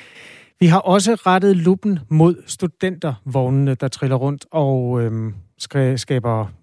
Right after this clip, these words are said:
ja, der s-, spreder fest, lad os sige det på den måde. Studentervognene fyldt med, øh, unge mennesker, der har gennemført deres, øh, studentereksamen, og som derfor er på, øhm, ja, på krigsstien, sådan rent festmæssigt.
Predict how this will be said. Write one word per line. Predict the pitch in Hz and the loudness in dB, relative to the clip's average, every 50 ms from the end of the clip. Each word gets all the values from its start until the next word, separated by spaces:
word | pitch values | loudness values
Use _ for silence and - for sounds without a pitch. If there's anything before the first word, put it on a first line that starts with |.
| 151 143 _ _ _ 202 240 _ _ _ _ _ - | -20 -20 _ _ _ _ _ _ _ _ _ _ -6
ja, | 147 113 101 - - _ _ _ _ | -6 -4 -6 -6 -12 _ _ _ _
der | 117 113 | -8 -6
s-, | 104 151 156 123 | -4 -4 -4 -6
spreder | - - 175 208 240 233 | -4 -2 -2 -2 0 -2
fest, | - - 240 220 - - - - - | -2 -2 -4 -4 -4 -10 -16 -12 -10
lad | 151 | -8
os | 135 | -6
sige | 117 147 139 | -6 -4 -6
det | 139 | -4
på | 135 127 | -4 -4
den | 120 127 | -4 -4
måde. | 120 117 113 117 123 117 - - - _ _ _ _ - | -2 -2 -2 -2 -2 -4 -6 -12 -20 _ _ _ _ -8
Studentervognene | - 160 151 175 175 160 147 143 139 135 147 151 147 139 | -2 0 0 0 0 0 -2 -2 0 0 0 0 -2 -4
fyldt | - - 165 151 139 - | -4 -4 -4 -4 -4 -2
med, | 139 131 120 120 117 117 113 113 | -2 0 0 0 0 0 -2 -2
øh, | 107 98 87 - - _ _ _ _ _ _ | -4 -6 -8 -14 -20 _ _ _ _ _ _
unge | 151 135 139 151 | 0 0 2 2
mennesker, | 143 135 143 160 - - 156 | 2 0 -2 -4 -6 -8 -8
der | 127 127 | -6 -6
har | 117 113 | -8 -8
gennemført | 107 - 131 127 147 135 - 143 123 110 - | -6 -4 -4 -4 -4 -4 -4 -6 -6 -6 -6
deres, | 120 113 110 101 - - | -8 -8 -8 -10 -10 -8
øh, | 123 110 104 101 | -8 -8 -6 -8
studentereksamen, | 92 - - 123 156 175 165 165 156 - - 147 143 147 147 151 147 - - | -8 -8 -6 -4 -4 -2 -2 -4 -6 -6 -6 -6 -6 -4 -6 -6 -8 -10 -8
og | - 139 127 127 123 120 | -4 -4 -2 -2 -4 -6
som | - - 131 120 | -8 -8 -8 -8
derfor | 113 139 131 113 107 - 123 117 113 117 - _ | -6 -8 -8 -8 -8 -8 -8 -8 -8 -10 -12 _
er | - 127 113 110 107 - _ _ _ _ _ | -10 -10 -10 -10 -10 -14 _ _ _ _ _
på, | 123 127 117 113 110 107 107 110 | -2 -2 0 0 -2 -2 -2 -4
øhm, | 107 101 107 104 98 - _ _ _ - 143 | -4 -4 -6 -8 -10 -12 _ _ _ -18 -12
ja, | 135 123 - - _ _ _ _ _ _ _ _ | -12 -12 -12 -12 _ _ _ _ _ _ _ _
på | - - | -8 -6
krigsstien, | - - 135 123 - - 156 123 110 113 | -2 -2 -2 -2 -2 -2 -4 -4 -4 -4
sådan | 104 135 127 113 107 | -4 -4 -4 -4 -2
rent | 120 120 101 | -4 -4 -4
festmæssigt. | - 123 123 123 - - 123 117 110 120 110 - | -4 -4 -4 -4 -2 -2 -2 -2 -2 -2 -6 -8